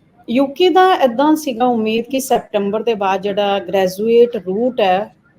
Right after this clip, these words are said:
ਅਹ, ਜਿਹੜਾ ਵਰਕ ਪਰਮਿਟ ਦਾ, ਉਹ ਸ਼ਾਇਦ ਕਲੋਜ਼ ਹੋ ਜਾਏਗਾ ਜਾਂ ਐਸੈਂਸ਼ੀਅਲ ਕੁਛ ਸਟੱਡੀਜ਼ ਹੈ ਜਿਹਦੇ ਵਿੱਚ ਉਹ ਦੇਣਗੇ। But just ਹੁਣੇ-ਹੁਣੇ ਇਹ ਅਪਡੇਟ ਆਇਆ ਹੈ within few minutes ਕਿ ਇਹ ਜਿਹੜਾ ਗ੍ਰੈਜੂਏਟ ਰੂਟ ਹੈ,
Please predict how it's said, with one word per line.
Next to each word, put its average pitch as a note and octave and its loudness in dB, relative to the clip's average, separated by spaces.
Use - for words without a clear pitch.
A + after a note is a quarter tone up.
ਅਹ, E3+ -6
ਜਿਹੜਾ E3 -8
ਵਰਕ E3+ -4
ਪਰਮਿਟ F3 -6
ਦਾ, F3 -4
ਉਹ A3+ -2
ਸ਼ਾਇਦ G#3 -6
ਕਲੋਜ਼ F#3+ -4
ਹੋ A3 -2
ਜਾਏਗਾ G#3+ -6
ਜਾਂ B3+ -2
ਐਸੈਂਸ਼ੀਅਲ A#3 -2
ਕੁਛ C4 -4
ਸਟੱਡੀਜ਼ G3 -4
ਹੈ G#3+ -4
ਜਿਹਦੇ F#3+ -4
ਵਿੱਚ F#3 -8
ਉਹ E3+ -10
ਦੇਣਗੇ। D#3+ -6
But A3 -2
just D4+ -2
ਹੁਣੇ-ਹੁਣੇ D4+ 4
ਇਹ A#3+ 0
ਅਪਡੇਟ F#3+ -6
ਆਇਆ F3 -4
ਹੈ G3+ -4
within F#3 -6
few A3+ -8
minutes F#3 -8
ਕਿ A#3 -4
ਇਹ A3 -2
ਜਿਹੜਾ G#3+ -4
ਗ੍ਰੈਜੂਏਟ F#3+ -4
ਰੂਟ E3+ -10
ਹੈ, A#3+ -6